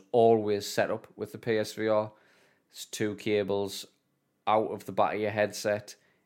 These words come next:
into the fucking pass-through box, two cables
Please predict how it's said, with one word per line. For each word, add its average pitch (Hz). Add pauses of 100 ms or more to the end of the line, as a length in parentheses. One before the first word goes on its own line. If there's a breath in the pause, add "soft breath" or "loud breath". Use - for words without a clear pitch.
(280 soft breath)
into 113
the 98
fucking 95
pass-through 110
box, 107 (100)
two 110
cables 98